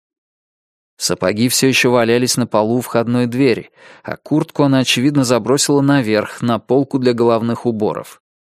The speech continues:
Телефон, конечно же, лежал в кармане куртки, но в таком состоянии до него почти невозможно было добраться. Превозмогая боль, она стала ползти к входной двери,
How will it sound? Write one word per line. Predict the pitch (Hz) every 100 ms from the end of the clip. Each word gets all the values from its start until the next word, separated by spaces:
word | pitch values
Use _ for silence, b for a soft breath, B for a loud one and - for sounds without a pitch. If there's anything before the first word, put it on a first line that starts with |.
| _
Телефон, | - 85 78 - - 165
конечно | 165 170 151 139 160
же, | 147 151
лежал | 135 117 123
в | -
кармане | 120 113 113 117 110
куртки, | - 120 104 - - - _ B B B
но | - 98 117 139
в |
таком | - 135 139 139
состоянии | - 120 - 113 123 131
до | 120 117
него | 113 113
почти | - 113 - - 123
невозможно | 123 120 120 110 113 117 107 110
было | 104 104 101
добраться. | 95 92 85 80 - - - - - _ _ _ _ _ _ _ _ _ _ _ _ _
Превозмогая | - 98 120 120 123 120 135 131
боль, | 117 139 127 - - B B B
она | 120 131
стала | 135 - 147
ползти | 135 139 123 - 147
к | 135 -
входной | - 131 123 127 127
двери, | 120 127 120 90 -